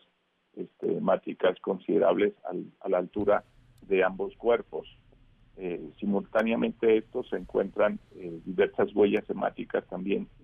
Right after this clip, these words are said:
de, de una pisada tanto izquierda como derecha de un pie humano que corresponden al mismo tamaño y forma de planta de pie de, eh, la pareja del magistrado.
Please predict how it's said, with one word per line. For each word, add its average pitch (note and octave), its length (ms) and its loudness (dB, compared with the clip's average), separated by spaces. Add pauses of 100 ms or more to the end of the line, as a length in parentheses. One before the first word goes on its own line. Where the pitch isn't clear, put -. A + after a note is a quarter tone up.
de, - 260 -10 (300)
de F#2 240 6
una G2+ 220 2
pisada G#2 640 2 (240)
tanto F2+ 240 -8
izquierda G#2 440 0
como F#2 260 -6
derecha F#2+ 340 -2
de F2+ 120 -4
un F#2 120 -10
pie F#2+ 200 -4
humano F#2+ 420 -2 (600)
que B2 160 -6
corresponden A2 680 0
al F#2 160 -2
mismo G#2+ 460 -4
tamaño F#2+ 600 -2
y F#2+ 120 -10
forma G#2+ 560 2 (180)
de F2+ 80 -2
planta G2 480 -2
de F#2+ 140 -2
pie F#2+ 300 -4 (500)
de, - 320 0 (100)
eh, D#2+ 640 -8
la - 160 0
pareja F2 600 0 (100)
del F2 160 -4
magistrado. F2 640 0